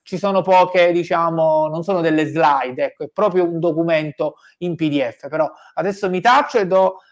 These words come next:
la parola a Nunzia e partiamo con la scuola secondaria di primo e secondo grado.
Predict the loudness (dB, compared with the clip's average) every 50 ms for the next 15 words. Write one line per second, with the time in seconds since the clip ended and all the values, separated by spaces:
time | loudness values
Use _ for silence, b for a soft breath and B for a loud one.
0 | B B 2 4 4 4 4 4 4 2 2 4 4 4 4 4 2 2 0 -4
1 | -4 -6 -8 -10 -12 -16 -12 -6 -4 -4 -4 -2 -4 -6 -4 -2 -4 -4 0 0
2 | 0 0 0 0 0 0 -2 -2 -2 -2 -2 -2 0 -2 -2 -2 0 -2 -2 -2
3 | -2 -2 -4 -4 -2 0 2 2 2 2 0 0 0 2 2 0 0 -4 -4 -4
4 | -6 -8 -8 -10 -12 -14 -14 -16 -18 -16 -12 -10 -10 -10